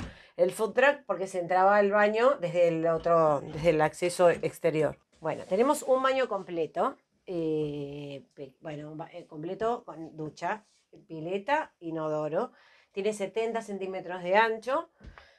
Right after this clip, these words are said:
Eh, eh, eh, la pileta es pequeñita para que uno no se sienta apretado cuando entra al baño. Acá tenemos una ducha,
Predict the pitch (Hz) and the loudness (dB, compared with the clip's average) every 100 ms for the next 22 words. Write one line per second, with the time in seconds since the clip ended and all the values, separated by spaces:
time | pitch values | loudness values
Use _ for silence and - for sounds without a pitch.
0 | _ _ 170 165 156 156 151 151 _ - | _ _ -4 0 0 0 -4 -8 _ -10
1 | 185 - 190 185 190 185 196 233 294 311 | -10 -8 -8 -2 0 2 2 2 -2 -2
2 | 294 254 233 269 302 269 208 202 196 196 | -2 -4 -4 -2 -2 -2 0 0 0 0
3 | 196 208 233 226 226 208 202 220 220 214 | 0 0 -2 -2 -4 -10 -8 -8 -2 2
4 | 196 180 165 165 175 180 208 208 185 180 | 2 2 0 0 -4 0 4 4 2 0
5 | 175 180 185 226 277 269 277 - 190 180 | 0 0 0 4 2 2 0 0 -2 -4
6 | 196 208 190 196 202 185 175 190 214 214 | -4 -4 -4 -6 -4 -2 0 2 0 2
7 | 226 277 | 4 4